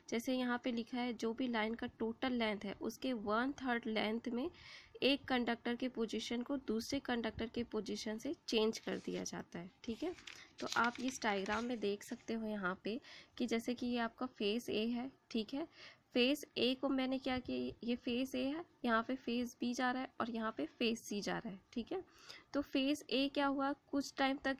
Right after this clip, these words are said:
इसी, इसी ड्यूर-, इसी फे-, लाइन में चला, उसके बाद क्या कर रहे हैं हम, फेस ए का पोजीशन चेंज कर रहे हैं। फेस ए अब किसका पोजीशन ले रहा है, यहाँ पे डाउन होके वो क्या हो रहा है, आप यहाँ पे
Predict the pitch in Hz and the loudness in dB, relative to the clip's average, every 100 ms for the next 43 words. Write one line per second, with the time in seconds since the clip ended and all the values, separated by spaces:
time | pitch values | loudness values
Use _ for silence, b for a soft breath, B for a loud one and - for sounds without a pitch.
0 | - 233 - 269 285 _ - - 247 269 | -2 -2 0 -2 -2 _ -6 -4 0 2
1 | 269 269 269 B B B - - 262 262 | 2 2 0 B B B -12 0 2 2
2 | - 247 285 285 277 - 262 254 247 254 | 2 2 4 4 2 2 2 4 4 4
3 | 269 269 262 262 - 233 - 254 262 254 | 2 0 0 0 0 -2 0 0 0 0
4 | 262 262 262 254 269 294 247 277 - 240 | -2 0 -2 0 0 0 0 0 0 2
5 | 285 - - 247 247 302 392 B B B | 2 0 2 2 2 0 -2 B B B
6 | - 254 262 262 294 294 220 196 - 190 | 2 6 6 6 4 4 2 2 -2 -2
7 | 190 196 B B B - 254 277 285 - | -2 -6 B B B 2 4 4 2 2
8 | 247 285 277 - 262 - 269 269 269 277 | 4 4 4 0 -2 0 0 0 0 0
9 | 285 277 277 269 277 359 B B B B | 0 2 2 2 0 -2 B B B B
10 | _ - 240 233 240 277 226 220 233 262 | _ 0 4 6 4 4 4 4 4 2
11 | 254 262 254 254 262 254 269 262 285 240 | 0 0 -2 -2 0 0 2 0 0 0
12 | 226 - 294 | 0 0 -2